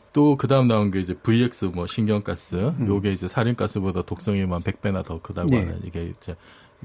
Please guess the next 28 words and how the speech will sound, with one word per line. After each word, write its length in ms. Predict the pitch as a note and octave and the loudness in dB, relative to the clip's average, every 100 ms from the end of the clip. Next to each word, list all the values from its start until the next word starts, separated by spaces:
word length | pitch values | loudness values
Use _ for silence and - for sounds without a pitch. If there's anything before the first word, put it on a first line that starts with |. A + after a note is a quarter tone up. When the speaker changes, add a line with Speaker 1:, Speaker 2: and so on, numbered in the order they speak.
| G2 - - G2 - - | -12 -10 -8 -8 -8 -10
Speaker 1:
십칠 340 | - - C3 | -10 -4 2
년인가 300 | B2 G#2 G2 | 4 4 0
김정남 760 | G2+ F#2 G2 G#2+ G#2+ G2+ G2 G2+ | -2 -2 0 2 2 0 -2 -4
저기 220 | - F2+ | -4 2
Speaker 2:
음. 60 | C3 | 2
Speaker 1:
암살 220 | G#2 G#2 | 2 0
때 140 | G2+ G2+ | -4 -4
썼던 380 | - A#2+ F2+ G2+ | -2 -2 0 0
Speaker 2:
예. 40 | |
Speaker 1:
걸로 260 | F2+ E2+ E2 | -2 -4 -6
이제 280 | - E2+ F2 | -8 -10 -8
알려진 500 | G2 F#2+ F2+ F2 E2+ | -4 -2 -2 -4 -6
물질인데 680 | D#2+ - E2+ D#2+ D2+ F2+ C3+ - - - - - - | -8 -10 -10 -8 -6 -4 -4 -6 -20 -20 -20 -10 0
여기는 760 | C3 D#3 F#3+ F3+ G3 F#3+ E3+ E3+ | 2 4 4 4 4 4 2 0
화학식 380 | F3 F3+ F#3 | 2 2 -2
보니까 540 | - D#3 C#3 - E3+ C#3+ | 0 2 2 2 2 2
그것도 280 | - A2+ D#3 | -2 -2 -2
없어요. 300 | - - C#3 | -2 -4 -4
플로린도 460 | C#3 A#2+ A2+ A#2+ | -2 0 0 0
없어요. 340 | C#3+ - F#2 A#2+ | -4 -6 -8 -6
근데 140 | A#2+ | -2
뭐 100 | C#3+ | 2
Speaker 2:
음. 80 | A#2+ | 4
Speaker 1:
중간 300 | G2 B2 D#3 | 4 4 4
과정에 220 | B2 A2+ | 2 0
들어갈 280 | A#2+ A#2+ B2 | -2 0 0
수는 180 | - F#2 | -2 -6
있겠죠. 440 | - F2 - A2+ | -8 -10 -6 -6